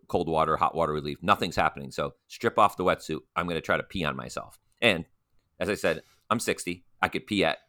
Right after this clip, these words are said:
like, on command at this point. I, I pee a lot, you know, fifteen times a night, basically, as most people my age can, uh, can commiserate with. So, but where the stings were on my wrist and in my, and my inner arm, like,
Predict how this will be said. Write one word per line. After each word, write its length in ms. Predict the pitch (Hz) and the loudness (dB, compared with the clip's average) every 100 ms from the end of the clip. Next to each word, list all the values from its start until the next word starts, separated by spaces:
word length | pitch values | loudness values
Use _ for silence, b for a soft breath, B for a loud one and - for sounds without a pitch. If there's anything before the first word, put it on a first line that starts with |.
| _ | _
like, 200 | 80 73 - | -4 -2 -2
on 160 | 76 | -2
command 320 | - 73 71 | -4 -10 -10
at 80 | 69 | -12
this 140 | 65 - | -14 -16
point. 240 | 62 64 | -10 -4
I, 80 | 92 | 0
I 180 | 87 92 | 2 0
pee 260 | - 104 85 | 0 -2 0
a 100 | 76 | 0
lot, 260 | 71 - - _ _ - | 0 -2 -4 _ _ -12
you 60 | |
know, 180 | 71 64 - _ | -10 -10 -14 _
fifteen 300 | 120 - 101 | -2 -2 -2
times 240 | 85 73 73 | 0 0 -2
a 20 | |
night, 220 | 67 - | -6 -6
basically, 380 | 62 - 53 50 _ - - _ _ _ | -10 -10 -12 -14 _ -20 -20 _ _ _
as 160 | - 73 | -6 -4
most 280 | 85 78 - | -2 -4 -2
people 220 | 87 76 | -2 0
my 140 | 71 | 0
age 240 | 69 67 - | 0 -2 -4
can, 180 | 67 64 | -6 -4
uh, 160 | 58 71 _ - | -8 -10 _ -14
can 160 | 64 | -12
commiserate 440 | 64 69 65 60 50 | -10 -10 -8 -10 -10
with. 120 | - _ | -14 _
So, 340 | - 139 76 - _ _ _ _ _ _ _ _ _ _ _ _ _ _ - | 2 6 6 4 _ _ _ _ _ _ _ _ _ _ _ _ _ _ 4
but 220 | 143 - 107 | 6 6 -2
where 580 | 90 101 135 156 151 123 104 | 2 6 8 6 0 -6 -6
the 80 | 101 | -6
stings 420 | - 175 190 85 | 0 0 0 0
were 340 | 80 78 107 _ _ _ _ _ _ _ _ | 0 0 -2 _ _ _ _ _ _ _ _
on 120 | 98 104 | 2 4
my 100 | 92 | 4
wrist 500 | 95 139 - - - | 6 4 2 -10 -6
and 160 | 101 107 | -4 -2
in 320 | - 117 107 | 0 0 2
my, 220 | 95 87 | 2 2
and 140 | 95 95 | -2 0
my 140 | 90 | 0
inner 260 | - 110 95 | 0 0 2
arm, 360 | 87 87 85 - | 2 2 0 0
like, 260 | 92 - | 0 0